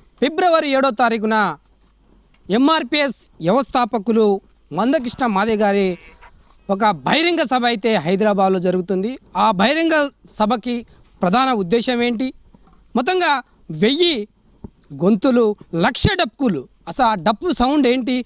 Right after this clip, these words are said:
ఆ డప్పు సౌండ్ వెనక ఏముంది అనేది మనం ప్రధానంగా దాని ఆ సంశ-, ఆ విషయం మీద కొన్ని విషయాలు తెలుసుకునే ప్రయత్నం అయితే చేద్దాము. మనతో పాటు కోండ్ర ఎల్లయ్య గారు, జాతీయ ప్రధాన కార్యదర్శి గారు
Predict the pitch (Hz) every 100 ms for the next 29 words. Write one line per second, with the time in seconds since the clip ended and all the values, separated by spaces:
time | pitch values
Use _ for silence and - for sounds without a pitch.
0 | - 214 175 226 403 285 330 311 285 240
1 | 214 254 339 269 147 - _ _ _ _
2 | - 220 285 302 247 269 _ _ - 208
3 | 202 214 285 320 294 240 220 220 202 208
4 | 220 - 202 190 185 190 285 254 247 226
5 | 208 - - - _ _ 208 202 185 269
6 | 254 226 214 269 240 233 226 277 269 262
7 | 233 262 247 254 269 262 - - 208 302
8 | 339 370 339 330 302 269 - - - 214
9 | 294 262 262 294 262 247 254 226 - _
10 | - 160 220 330 - 330 285 220 - -
11 | 202 392 440 302 285 240 247 240 233 202